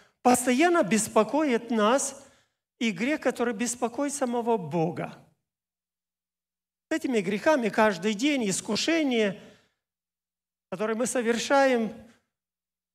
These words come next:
по невнимательности своей, и часто Дух Святой отвечает,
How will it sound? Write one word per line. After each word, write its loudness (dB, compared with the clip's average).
по 0
невнимательности 0
своей, 0
и -4
часто 0
Дух 2
Святой -4
отвечает, 2